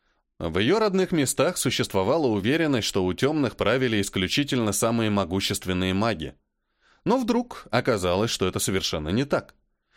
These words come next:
Тёмные отдавали предпочтение не силе мага, а древности его рода. Девушка по-новому взглянула на свою подругу. Вот это поворот.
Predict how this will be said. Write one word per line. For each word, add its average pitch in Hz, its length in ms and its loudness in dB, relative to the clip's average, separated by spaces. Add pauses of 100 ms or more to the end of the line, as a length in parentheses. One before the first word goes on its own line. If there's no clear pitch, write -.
(240)
Тёмные 214 560 2
отдавали 165 380 2
предпочтение 196 800 2
не 151 160 2
силе 247 340 0
мага, 82 540 -2
а 101 160 2
древности 98 580 0
его 151 240 2
рода. 107 400 -2 (680)
Девушка 127 460 0
по-новому 196 580 2
взглянула 160 540 0
на 185 100 0
свою 151 280 0
подругу. 135 600 0 (180)
Вот 113 360 2
это 95 180 -2
поворот. 131 580 0